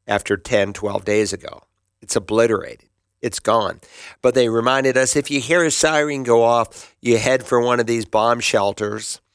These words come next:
Even the bus stops were equipped like bomb shelters. Um, in either case, um, there are some people who are behind the wall that I'm sure potentially could come to know the Lord, and you should pray for them.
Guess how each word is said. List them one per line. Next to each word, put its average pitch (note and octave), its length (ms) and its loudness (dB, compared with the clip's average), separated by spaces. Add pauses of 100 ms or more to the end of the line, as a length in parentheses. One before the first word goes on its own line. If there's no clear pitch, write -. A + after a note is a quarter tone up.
(240)
Even A#2 160 0
the A#2 100 2
bus A#2 240 0
stops G2+ 540 0
were A2 140 0
equipped G#2 340 -2
like G#2 240 -4 (340)
bomb A2 320 2
shelters. G2 840 -4 (580)
Um, G2+ 380 0 (160)
in B2 160 2
either D3 260 4
case, A2 540 0 (440)
um, G#2+ 460 0 (100)
there A#2+ 260 4
are A#2+ 60 4
some A2+ 240 0
people B2+ 600 0 (140)
who B2+ 100 -2
are A2+ 80 0
behind C3 480 0
the A#2+ 80 2
wall A2 320 4
that A2 120 0
I'm G#2+ 140 -2
sure B2 640 2
potentially A#2+ 580 0
could A#2+ 300 -4
come A#2+ 200 -4
to A2 80 -2
know A2 180 2
the G#2 120 0
Lord, G#2+ 260 0
and A#2+ 80 -12
you A#2+ 80 -8
should - 300 -2
pray A#2+ 220 0
for G#2+ 180 -8
them. G2 400 -6